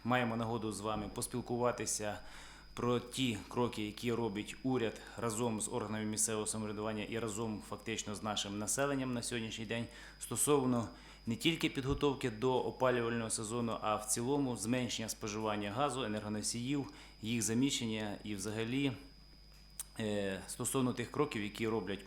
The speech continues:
кожне наше домогосподарство незалежним, фінансово незалежним, енергетично незалежним, ну і в цілому нашу країну також енергетично незалежною, а значить і сильною. Ми знаємо разом з вами, що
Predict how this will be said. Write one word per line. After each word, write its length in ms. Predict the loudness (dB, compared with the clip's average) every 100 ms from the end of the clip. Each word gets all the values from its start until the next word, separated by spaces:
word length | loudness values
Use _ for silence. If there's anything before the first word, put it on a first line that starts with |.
| -4
кожне 300 | -2 0 -2
наше 280 | -2 -2 -2
домогосподарство 880 | -2 -2 -2 -2 -2 -2 -4 -6 0
незалежним, 640 | 0 2 2 2 2 -4 -2
фінансово 400 | 0 0 0 -2
незалежним, 560 | -2 0 0 0 -2
енергетично 540 | -2 -4 -4 -4 -2 -2
незалежним, 540 | -2 0 -2 -2 -4 -8 -14 -16 -10 0
ну 100 | 2
і 40 |
в 40 |
цілому 400 | 4 6 8 8
нашу 300 | 6 4 2
країну 480 | 0 2 4 4 2 2
також 420 | 0 0 -2 -2 -8 -18 -18 -12 2
енергетично 880 | 6 6 4 2 4 4 2 -2 0
незалежною, 680 | 0 2 4 4 4 0 0
а 100 | 0
значить 520 | 0 -2 -2 -4 -4
і 180 | -2 2
сильною. 580 | 2 4 4 2 0 -2 -6 -16 -16 -16 -16 -16 -18 -18 -12 2
Ми 340 | 6 8 6 4 -2
знаємо 640 | -2 2 6 6 6 4 2
разом 300 | 2 2 0
з 80 | 4
вами, 300 | 4 4 2
що 460 | 0 2 2 2